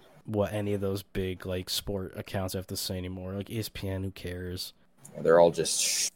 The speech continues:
Speaker 2: shills now.
Speaker 1: But yeah, ratio and burner counts. I, I have a deep hatred for both of them.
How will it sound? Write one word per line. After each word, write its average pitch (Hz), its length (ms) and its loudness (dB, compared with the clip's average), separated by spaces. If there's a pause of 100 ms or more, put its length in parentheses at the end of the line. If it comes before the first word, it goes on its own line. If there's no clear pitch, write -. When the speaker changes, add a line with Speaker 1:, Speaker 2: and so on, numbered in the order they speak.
(100)
Speaker 2:
shills 73 840 6
now. 73 180 -10 (520)
Speaker 1:
But 104 100 -8
yeah, 90 200 -8 (220)
ratio 120 540 0
and 101 140 -6
burner 90 360 -8
counts. 87 360 -10
I, 101 260 -4 (120)
I 107 180 2
have 107 200 2
a 98 80 -6 (280)
deep 107 240 -2
hatred 95 440 -2
for 101 140 -4
both 87 320 -6
of 85 160 -10
them. 85 260 -8